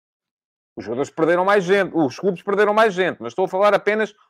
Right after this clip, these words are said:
do onze base, aqueles que estavam nos onze mais utilizados. E o Vasco Duarte fala aqui do Bruno Costa, eu falei do Bruno Costa.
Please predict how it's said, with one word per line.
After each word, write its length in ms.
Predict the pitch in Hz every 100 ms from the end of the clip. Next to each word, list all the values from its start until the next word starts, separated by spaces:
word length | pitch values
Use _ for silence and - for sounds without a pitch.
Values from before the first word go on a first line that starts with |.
| -
do 160 | 151 190
onze 260 | 247 151
base, 300 | 113 78 - -
aqueles 320 | 113 185 170
que 60 |
estavam 400 | - 208 208 202 - _ _
nos 240 | 165 165
onze 360 | 160 220 196 - _ -
mais 400 | 165 190 185 -
utilizados. 840 | 175 139 202 185 135 104 73 - _
E 60 | 101
o 60 |
Vasco 300 | 98 127 -
Duarte 380 | 139 156 170 170
fala 160 | 151 139
aqui 180 | 143 165
do 80 |
Bruno 240 | 139 151 139
Costa, 280 | 180 196 131
eu 60 |
falei 280 | - 147 208
do 80 | 170
Bruno 240 | 160 180
Costa. 340 | 165 123 -